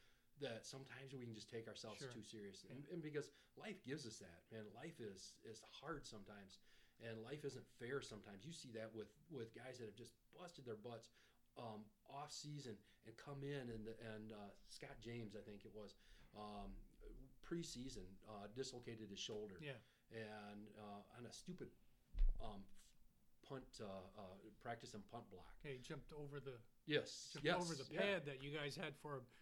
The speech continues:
Speaker 1: Yeah.
Speaker 2: to protect him.
Speaker 1: Land on the pad,
Speaker 2: We didn't,
Speaker 1: Scott.
Speaker 2: we didn't,
Speaker 1: Land on
Speaker 2: we
Speaker 1: the
Speaker 2: didn't
Speaker 1: pad.
Speaker 2: figure he was a better athlete than we thought,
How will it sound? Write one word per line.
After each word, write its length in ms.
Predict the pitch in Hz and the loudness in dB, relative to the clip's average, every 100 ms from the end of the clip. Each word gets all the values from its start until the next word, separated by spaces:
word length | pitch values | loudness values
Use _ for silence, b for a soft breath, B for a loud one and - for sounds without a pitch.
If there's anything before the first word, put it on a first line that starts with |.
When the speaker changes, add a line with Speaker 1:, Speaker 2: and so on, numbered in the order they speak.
| B | B
Speaker 1:
Yeah. 60 | |
Speaker 2:
to 80 | 135 | 0
protect 480 | 165 143 - 190 - | 0 0 6 4 4
him. 80 | 123 113 | -4 -2
Speaker 1:
Land 220 | 127 131 | 0 0
on 80 | 131 | 0
the 60 | |
pad, 180 | 127 117 | 0 0
Speaker 2:
We 80 | 170 | 4
didn't, 180 | 190 165 | 4 4
Speaker 1:
Scott. 60 | 160 | 2
Speaker 2:
we 100 | 180 | 6
didn't, 160 | 196 - | 6 4
Speaker 1:
Land 120 | 123 | 2
on 40 | 175 | 4
Speaker 2:
we 40 | |
Speaker 1:
the 60 | 190 | 4
Speaker 2:
didn't 100 | 170 | 2
Speaker 1:
pad. 40 | |
Speaker 2:
figure 300 | 202 175 156 147 | 2 4 4 4
he 120 | 160 | 4
was 260 | 151 135 139 - | 2 0 -2 -6
a 40 | |
better 360 | 120 175 190 147 | -2 2 2 4
athlete 500 | 170 185 165 151 139 | 4 4 2 0 0
than 200 | 139 135 | -2 0
we 120 | 131 | -2
thought, 480 | 123 - 226 139 139 | 0 4 6 6 4